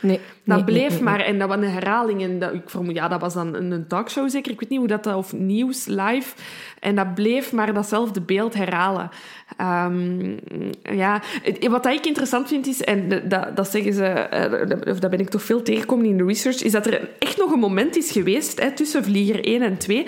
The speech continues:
Speaker 2: dat mensen dachten dat dat een accident was.
Speaker 1: Ja.
Speaker 2: Dat is
Speaker 1: Ja, ja,
Speaker 2: zo
Speaker 1: ja.
Speaker 2: raar.
Speaker 1: Ja, maar je gaat er toch ook niet vanuit dat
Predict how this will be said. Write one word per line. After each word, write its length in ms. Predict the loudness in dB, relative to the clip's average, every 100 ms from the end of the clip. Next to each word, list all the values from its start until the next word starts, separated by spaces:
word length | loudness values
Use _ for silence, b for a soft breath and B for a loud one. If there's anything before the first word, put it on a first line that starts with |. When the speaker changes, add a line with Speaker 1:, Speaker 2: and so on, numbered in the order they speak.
| B B
Speaker 2:
dat 120 | B 0
mensen 320 | 2 0 0
dachten 340 | 0 0 0
dat 140 | 2 2
dat 100 | 2
een 60 |
accident 600 | 0 0 0 2 2 0
was. 420 | -2 -4 -4 -4 -6
Speaker 1:
Ja. 680 | -4 -2 0 2 2 2 -2 -8 _ _ _ _ _ _ _ _ _ _ _
Speaker 2:
Dat 140 | 0
is 220 | 2 2 4
Speaker 1:
Ja, 120 | 6
ja, 60 |
Speaker 2:
zo 320 | 6 6 6 6
Speaker 1:
ja. 80 |
Speaker 2:
raar. 760 | 4 2 0 -2 -4 -6 -10 -16 _ _ _ _ _ _ _ _ _ -20 B B
Speaker 1:
Ja, 120 | 2
maar 140 | 4 4
je 100 | 4
gaat 240 | 4 2
er 80 | 2
toch 120 | 2
ook 140 | 4
niet 140 | 4 4
vanuit 560 | 2 2 2 0 -2
dat 360 | 0 2 0